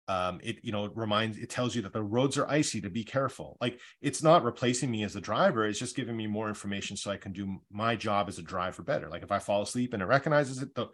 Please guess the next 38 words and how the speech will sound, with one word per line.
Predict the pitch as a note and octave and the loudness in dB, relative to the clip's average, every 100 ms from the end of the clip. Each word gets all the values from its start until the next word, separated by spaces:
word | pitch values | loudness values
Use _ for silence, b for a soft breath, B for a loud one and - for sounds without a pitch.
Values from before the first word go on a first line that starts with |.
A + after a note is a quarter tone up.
| B B | B B
steering | - B2 | -4 -2
wheel | A#2+ A2 | 0 0
will | G2+ | -2
shake | - C3 A#2+ | -2 -2 -2
to | - | -4
wake | G2 F#2+ | -6 -6
me | A#2+ C#3+ | -2 0
up. | G#2 - | 0 -2
So, | - G2+ F#2 B B B B - | -2 0 -2 B B B B -4
um, | G2 F#2+ G#2 | -2 -2 4
that's | C#3+ D#3+ | 4 4
kind | - D3 | 2 0
of | |
how | A2 A2+ | 2 2
I | G#2 | 0
see | - A2 G#2 | -2 -4 -2
A | G2+ | -2
I | G2 G2 A#2+ B2 - | -2 -2 -2 -4 -10
for, | - G#2+ - | -8 -6 -6
for | G#2+ | -8
community | - G2+ A2+ C3 | -8 -6 -6 -6
people | D3 D3+ E3+ | -6 -6 -4
is, | A#2+ G#2 | -4 -4
like, | G2+ | -4
it's | - | -2
not | G3+ | -2
replacing | B2+ - F#3+ C#3 F3+ | -2 -2 -2 -2 -4
you. | - - - _ - | -10 -18 -20 _ -10
It's | G#2+ | -4
just | C#3+ - - B B B _ _ C3 | -2 -2 -6 B B B _ _ -14
y-, | - | -6
you | C3+ | -2
know, | A2 | -2
you | G#2 G#2+ | -2 -4
can, | A2+ G#2 | -4 -6
you | - G#2+ | -8 -8
can | A2 | -8
s-, | - - - | -8 -10 -14